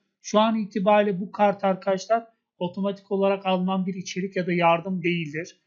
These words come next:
Alo yüz kırk dörtten ya da bulunduğunuz şehirlerdeki sosyal yardımlaşma dayanışma vakfına giderek de genel bilgi alabilirsiniz. Aile kartlarını tam A T M'ler üzerinde de kullanabileceksiniz. Bu bir kolaylık sağlayacak.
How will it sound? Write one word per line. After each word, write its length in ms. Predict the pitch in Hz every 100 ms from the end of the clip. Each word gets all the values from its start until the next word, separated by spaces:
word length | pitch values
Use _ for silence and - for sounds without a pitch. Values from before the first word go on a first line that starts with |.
| _ _
Alo 160 | 180 180
yüz 240 | 202 202
kırk 240 | - 196 -
dörtten 500 | 196 196 196 180 190
ya 120 | 180
da 140 | 185
bulunduğunuz 400 | 185 190 180 196
şehirlerdeki 600 | - 180 175 175 165 165
sosyal 360 | - 180 185 180
yardımlaşma 560 | 175 170 180 196 180
dayanışma 360 | 165 175 180 180
vakfına 320 | 180 180 180
giderek 420 | 165 160 175 160
de 40 | 208
genel 420 | 190 175 180 170
bilgi 460 | 170 165 190 233 233 _ _ -
alabilirsiniz. 880 | 180 185 175 185 202 190 175 202 - _ _ -
Aile 320 | 180 185 226
kartlarını 540 | 214 214 214 214 220
tam 240 | - 220 208
A 200 | 196 196
T 120 | 196
M'ler 280 | 196 196 196
üzerinde 460 | 190 196 190 190
de 120 | 190 190
kullanabileceksiniz. 1080 | 180 190 190 175 180 180 180 - 175 - _ _ _
Bu 100 | 208
bir 160 | 226 233
kolaylık 480 | - 208 208 220 220
sağlayacak. 720 | 196 160 143 147 175 208 -